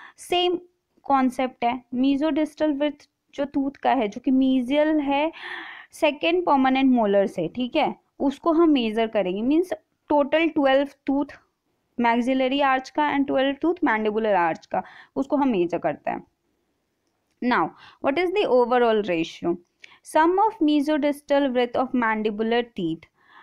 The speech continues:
divided by sum of mesiodistal width of maxillary twelve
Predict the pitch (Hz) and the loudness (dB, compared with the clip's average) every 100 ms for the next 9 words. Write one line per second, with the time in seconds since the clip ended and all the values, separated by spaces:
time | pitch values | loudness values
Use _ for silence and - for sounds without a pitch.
0 | - - - 285 277 277 262 285 285 302 | -20 -16 -4 0 2 2 0 0 2 2
1 | 330 _ - 320 330 359 392 381 311 277 | 0 _ -4 2 2 2 0 2 2 2
2 | 277 269 277 277 294 285 254 254 - 277 | 0 0 -2 -2 -2 -2 -2 -2 -2 -2
3 | 269 240 226 220 240 233 254 262 _ _ | 0 0 0 -2 -2 -2 -2 -4 _ _
4 | _ 233 247 | _ 0 2